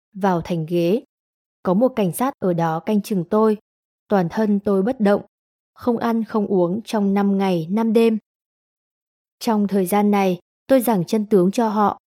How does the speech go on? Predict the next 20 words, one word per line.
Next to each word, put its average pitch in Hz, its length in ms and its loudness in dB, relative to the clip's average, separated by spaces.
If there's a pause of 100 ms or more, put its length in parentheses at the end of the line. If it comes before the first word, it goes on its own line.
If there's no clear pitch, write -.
(320)
Họ - 160 -2
cũng 208 220 -4
không 226 240 -2
nghe. 220 320 -2 (800)
Lúc 262 220 -2
ấy 175 240 0
đang 202 240 0
mùa 202 120 2
hè 170 260 -4
oi 185 220 -2
bức, 240 220 0 (520)
nóng 202 260 2
nực 269 220 0
vô 226 140 2
cùng, 202 300 2 (520)
côn 208 180 2
trùng 180 260 -2
đốt, 247 220 0 (460)
muỗi 214 200 -2
đốt, 285 240 2